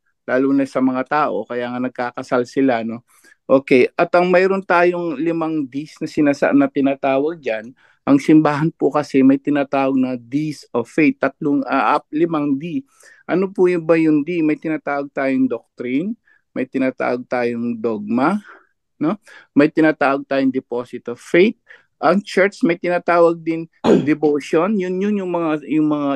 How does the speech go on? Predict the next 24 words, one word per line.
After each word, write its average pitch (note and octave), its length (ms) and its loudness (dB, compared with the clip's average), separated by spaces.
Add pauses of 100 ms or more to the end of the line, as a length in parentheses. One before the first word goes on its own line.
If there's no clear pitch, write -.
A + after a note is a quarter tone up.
(160)
yung D3 160 -4
mga C#3 220 -4 (420)
prayer C#3 400 6
natin, C#3 480 0
rosaries, C3+ 800 -6
yung B2+ 160 0
mga A#2+ 160 -6
devotional A#2+ 560 0
prayer. B2 480 -2 (320)
And A#3+ 240 4
may A3+ 160 4
tinatawag E3+ 800 -2
tayong C#3+ 400 -4
discipline. A#2 960 -2 (1000)
That's G3+ 320 0
a D#3+ 160 2
discipline B2+ 640 4
po. F3+ 320 4 (240)
And F3+ 240 2
at D#3 160 -6
the D3+ 80 -10
same D#3+ 240 -4
time, D3 320 -4
devotion. B2+ 800 -2